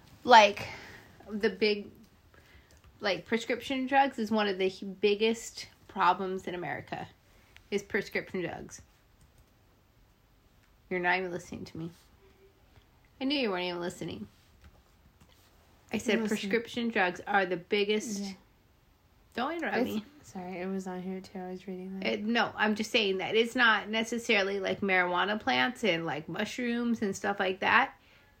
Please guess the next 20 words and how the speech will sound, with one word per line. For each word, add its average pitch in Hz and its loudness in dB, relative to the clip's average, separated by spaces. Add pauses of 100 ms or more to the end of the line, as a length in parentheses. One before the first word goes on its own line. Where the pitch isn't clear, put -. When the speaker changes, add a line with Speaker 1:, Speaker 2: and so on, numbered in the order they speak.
(220)
Speaker 1:
That 175 0
is 160 -2 (100)
herbal, 254 2 (520)
but 202 -2
stop - -4
doing 180 -4
that. - -12 (280)
I 208 -8
can 220 -4
see 233 -6
it 220 -2
out 180 -2
of 175 -6
the - -16
corner 185 -4
of - -10
my - -8
eyes. - -12
Speaker 2:
<laughs> 233 0 (680)
Speaker 1:
Um, 180 2